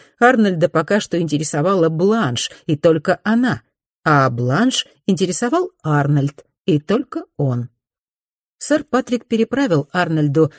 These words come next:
письмо Анны Сильвестр на Баден до востребования. Второе письмо,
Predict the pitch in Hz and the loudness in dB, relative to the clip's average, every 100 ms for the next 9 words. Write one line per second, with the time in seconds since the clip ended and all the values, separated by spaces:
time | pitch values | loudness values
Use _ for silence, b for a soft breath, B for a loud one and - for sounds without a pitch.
0 | b 170 147 165 165 - 165 156 147 - | b -6 -4 -2 -4 -4 -4 0 0 0
1 | 143 147 143 - 135 127 120 143 226 220 | 0 0 0 -2 -4 -4 -2 0 2 4
2 | 220 b b 160 156 196 - 123 95 107 | 2 b b 0 0 0 -6 -8 -8 -10
3 | 101 113 - _ _ _ _ - 143 127 | -8 -10 -14 _ _ _ _ -4 -2 2
4 | 214 185 147 139 160 151 | 2 2 0 -2 0 0